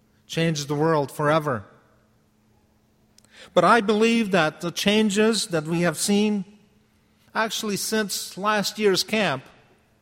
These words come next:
you know, nine eleven, in my humble opinion,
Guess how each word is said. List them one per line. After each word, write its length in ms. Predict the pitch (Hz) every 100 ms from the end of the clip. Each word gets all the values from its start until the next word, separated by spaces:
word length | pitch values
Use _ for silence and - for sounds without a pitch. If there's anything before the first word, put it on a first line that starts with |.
| _ _ _ _ _ _ _ _ _ _ _ _ _ -
you 60 |
know, 200 | 147 151
nine 340 | 151 165 190 190
eleven, 420 | 185 190 190 170
in 160 | 151 151
my 420 | 170 180 185 175 - - _ _ _ _ _ _ _ _ _ _ - _ _ _ _ _ _
humble 360 | - 185 196 185
opinion, 720 | 180 190 196 180 139 143 139